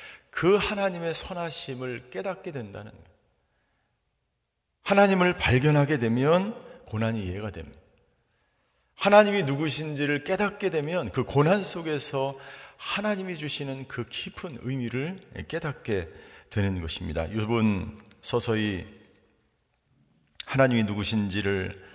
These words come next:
알아가기 시작합니다. 그러니까 그 고난 속에서 분노하고 항변하고 자신의 아픔을 토로하고 기도하고 하나님 앞에 엎드리는 그 모든 과정들이 필요한 거예요.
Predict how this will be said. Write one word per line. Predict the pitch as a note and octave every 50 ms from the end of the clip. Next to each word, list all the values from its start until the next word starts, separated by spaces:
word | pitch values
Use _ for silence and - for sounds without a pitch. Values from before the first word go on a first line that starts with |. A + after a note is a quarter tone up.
| - - _ -
알아가기 | D2+ D#2+ F#2+ F#2 F#2 F2 F2 F#2
시작합니다. | E2+ - - - F2+ - - - C#2 - - _ _ _ _ _ _ _ _ _ _ _ _ _ - - - -
그러니까 | C#3 F3 E3+ -
그 | - D#3+ D#3 D3+ D#3 D3+ C#3 - - - - - -
고난 | - - C#3+ D3 D#3 D3
속에서 | C#3+ - C3+ B2+ A#2+ A#2 - - - D3 B2+ E2+ - - - - - - -
분노하고 | - C3 C#3 C#3 C3+ C3 C3 C3+ B2+ A#2+ A2+ B2+ B2+ B2+
항변하고 | A#2+ - D3+ D3+ D3 C#3+ C#3 B2+ B2+ B2+ B2 A#2 B2 B2+ C3 C3 C#3 C#3 - - - - - - -
자신의 | - - B2 - - C3+ C3
아픔을 | B2 B2 A#2+ - C3+ C3 B2+ C3 B2
토로하고 | - - D#3+ D3+ D3 C#3+ C3+ C3+ C3+ B2 C#3 C3+ C3
기도하고 | - - C3 B2 D3 C#3 C#3 C3+ C3 B2+
하나님 | C3+ D#3 D#3 D3+ C#3+
앞에 | C3 - C#3+
엎드리는 | C3+ B2+ - - D3+ C#3+ D3+ D3+ D3 C#3 - - - - - -
그 | - -
모든 | D#3 C#3 C#3+ F3 G#3 B3+ C4+ A#3 B3+ A3+ A3 G3+
과정들이 | - - - - - D3+ D3 D3 D3 C#3 B2+ A#2+ B2 B2
필요한 | - - - F3 D#3 D3 C#3+ -
거예요. | A#2 - - -